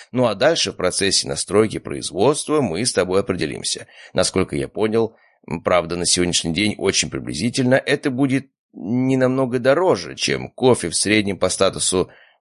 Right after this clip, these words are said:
в трактире. А пока ценник получается в несколько раз выше. Но пока я от тебя ничего не требую. Спасибо вам большое.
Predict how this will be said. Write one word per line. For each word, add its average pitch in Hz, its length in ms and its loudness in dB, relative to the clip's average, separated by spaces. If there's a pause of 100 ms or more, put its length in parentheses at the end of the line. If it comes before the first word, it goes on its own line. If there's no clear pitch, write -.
(520)
в - 380 -20
трактире. - 640 -2 (880)
А 101 260 2
пока 110 280 2
ценник 107 440 -2
получается 104 640 0
в 90 80 -8
несколько 104 360 0
раз 87 220 0
выше. - 380 -8 (160)
Но 120 160 -2
пока 123 320 0
я 101 280 2
от 90 100 -2
тебя 90 400 0
ничего 90 420 2
не 73 120 0
требую. 60 400 -10 (160)
Спасибо 101 420 0
вам 87 140 -2
большое. 69 460 0